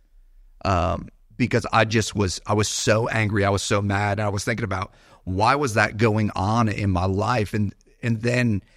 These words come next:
later on in life, I figure out, well, I was,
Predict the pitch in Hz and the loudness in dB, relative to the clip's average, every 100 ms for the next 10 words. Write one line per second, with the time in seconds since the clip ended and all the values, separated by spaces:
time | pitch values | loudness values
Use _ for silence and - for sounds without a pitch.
0 | _ - 113 127 120 117 131 120 104 107 | _ -4 2 4 4 2 2 2 2 0
1 | 104 - 101 - 113 101 101 98 98 - | 0 0 0 0 -2 0 0 0 -2 -6
2 | 117 110 95 - - - 117 131 110 95 | -2 0 0 -4 -4 2 4 4 0 -2